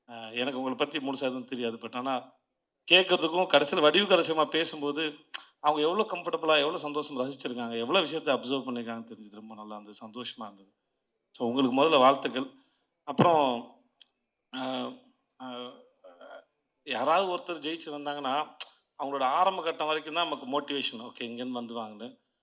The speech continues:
ஆனா சூரி மாதிரி ஒரு ஆள் வந்து முதல்ல சினிமால என்ட்ரி ஆகி இப்படி வந்தது ஒரு பெரிய சாதனையாக இருந்தாலும்,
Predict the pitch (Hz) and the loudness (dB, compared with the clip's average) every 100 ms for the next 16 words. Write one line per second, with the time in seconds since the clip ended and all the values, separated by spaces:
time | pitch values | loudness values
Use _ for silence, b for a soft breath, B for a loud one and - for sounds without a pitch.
0 | _ _ 143 135 - 175 170 156 160 151 | _ _ -10 -8 -6 -6 -6 -2 -2 2
1 | 139 143 143 135 139 165 135 131 160 147 | 2 2 0 -4 -8 -8 -8 -8 -8 -8
2 | - 143 143 131 123 127 131 131 135 156 | -8 -6 -6 -6 -8 -10 -10 -8 -8 -10
3 | 120 117 120 131 151 170 180 - _ _ | -14 -12 -10 -10 -8 -6 -8 -12 _ _
4 | _ - 110 127 143 151 131 123 127 123 | _ -16 -12 -6 -4 -4 0 -2 -2 -4
5 | 117 113 104 104 104 135 | -6 -8 -10 -12 -12 -14